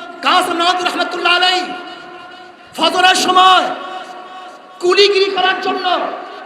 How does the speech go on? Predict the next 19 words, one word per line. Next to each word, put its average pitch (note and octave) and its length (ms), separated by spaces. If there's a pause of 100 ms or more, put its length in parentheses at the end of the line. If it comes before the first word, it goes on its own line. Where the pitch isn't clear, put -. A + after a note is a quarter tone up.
(200)
রেল E4 240
স্টেশনে F#4+ 360
যেতেন, G4 340 (720)
ছাত্ররা F4+ 360
আসবে, F4 440 (340)
তাদের E4 200
খেদমত F#4+ 420
করব, F#4 340 (600)
তাদের C#4+ 220
বোঝা E4+ 380
মাথা E4+ 380
বহন F4+ 320
করে G4+ 140
নিয়ে F#4+ 140
আসবো, F4 340 (480)
এর D#4+ 140
নাম D#4+ 260
আহলে C#4+ 200
দেওবান। A#3+ 360